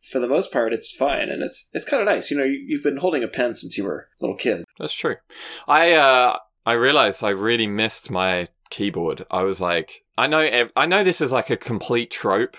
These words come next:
Speaker 2: and it's, it, it, like, behooves no one to do this at this point, but, like, these Apple keyboards, the butterfly ones on the MacBooks, are just so horrendous at points. Like, um,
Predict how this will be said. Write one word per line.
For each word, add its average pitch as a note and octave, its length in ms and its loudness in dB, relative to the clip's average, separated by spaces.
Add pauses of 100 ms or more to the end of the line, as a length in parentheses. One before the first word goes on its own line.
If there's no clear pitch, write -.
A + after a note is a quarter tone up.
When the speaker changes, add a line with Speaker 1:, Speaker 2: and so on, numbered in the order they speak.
(120)
Speaker 2:
and G2 500 -2 (240)
it's, - 320 -2 (140)
it, - 240 -2
it, - 220 -6
like, A2+ 240 0
behooves A2+ 320 0
no G#2 220 2
one G2+ 180 2
to F#2+ 100 -2
do F#2+ 140 2
this G#2 180 0
at F2 100 -2
this B2 160 0
point, B2+ 300 -2
but, G2+ 160 0
like, G2 320 0 (600)
these D3 320 0
Apple C3 340 2
keyboards, A#2 720 0
the G#2+ 100 -2
butterfly C#3 560 -2
ones C#3 380 0
on G#2 160 -2
the G2+ 60 -2
MacBooks, - 680 -2 (180)
are A2 240 2
just G2+ 540 -2 (400)
so C#3+ 420 2
horrendous G#2 540 2
at E2+ 140 -4
points. E2+ 360 -6
Like, G2 220 -2 (640)
um, G2+ 480 0